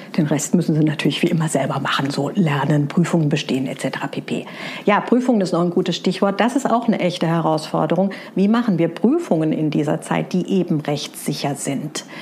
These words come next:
Aber auch da sind wir gerade dabei, gute Wege zu finden, weil die Studierenden in einen Klassenraum zu setzen, äh,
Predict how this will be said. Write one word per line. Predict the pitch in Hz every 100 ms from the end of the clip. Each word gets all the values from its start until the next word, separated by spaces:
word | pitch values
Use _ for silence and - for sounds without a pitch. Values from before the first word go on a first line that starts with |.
| - -
Aber | - 175
auch | 165
da | 175 175 190
sind | 202
wir | 190
gerade | 175 - 170 175
dabei, | 175 170 165
gute | 165 185 180
Wege | 175 208 240
zu | -
finden, | 214 214 233 240 233
weil | 170 160 160 - - -
die | 185
Studierenden | 170 180 202 202 196 185
in | 170 175
einen | 151 160 151
Klassenraum | 180 190 202 175 165 175
zu | 175 180
setzen, | 165 175 - 180 170
äh, | - 151 151